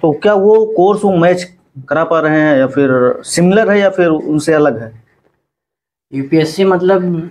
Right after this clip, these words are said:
Speaker 2: यूपीएससी क्या है कि अब एक जो बच्चा बिहार से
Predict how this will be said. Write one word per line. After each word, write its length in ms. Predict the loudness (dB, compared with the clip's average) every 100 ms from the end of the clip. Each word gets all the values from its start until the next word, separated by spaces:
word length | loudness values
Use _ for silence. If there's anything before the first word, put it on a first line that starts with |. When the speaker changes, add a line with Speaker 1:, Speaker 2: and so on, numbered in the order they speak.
| -2
Speaker 2:
यूपीएससी 460 | 0 2 0 0 0
क्या 200 | 2 2
है 140 | 2
कि 240 | 2 2 2
अब 220 | -2 -6
एक 220 | -4 -4 0
जो 140 | -2
बच्चा 380 | 0 -6 -4 -4 -4 -16 _
बिहार 460 | -4 -2 0 0 -2
से 240 | -2 -2